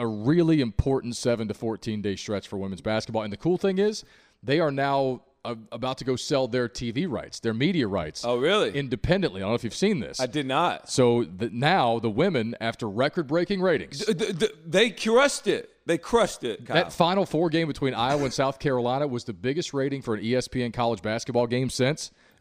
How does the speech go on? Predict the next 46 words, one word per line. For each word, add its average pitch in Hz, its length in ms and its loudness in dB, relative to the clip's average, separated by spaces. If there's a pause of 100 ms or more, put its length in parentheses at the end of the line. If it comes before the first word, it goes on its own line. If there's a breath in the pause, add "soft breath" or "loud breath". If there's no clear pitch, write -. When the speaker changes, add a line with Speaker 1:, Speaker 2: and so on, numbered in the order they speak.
(140)
Speaker 1:
Duke, 160 300 2
Carolina 127 640 2
in 80 100 -8
two 123 160 -4
thousand 117 360 0
eight 104 200 0
on 95 60 -10
the 98 80 -8
men's 110 240 -6
side. 107 260 -8
Speaker 2:
What? 480 680 2
Speaker 1:
Yep. - 260 -8 (200)
You 127 100 2
have 135 80 0
to - 40 -8
go 147 60 0
back 123 160 0
fifteen 175 640 -2
years 151 480 -2 (320 loud breath)
to 123 60 -2
find 117 240 0
a 113 40 -6
more 117 200 -2
highly 135 400 0
rated 123 320 2
game 117 200 2
on 107 120 0
E 110 120 2
S 104 140 2
P 110 240 0
N. 87 200 -4 (100)
Speaker 2:
It 247 160 8
was, 220 280 4
it 208 200 2
was, 196 320 0
it 196 80 0
was, 208 180 -4 (240)
it 190 80 2
was 220 220 0
amazing. 165 580 0
Speaker 1:
Yes. 104 140 2
Speaker 2:
Not 202 140 4
gonna 190 120 0
lie. 151 320 0
I 151 80 0
mean, 170 320 -2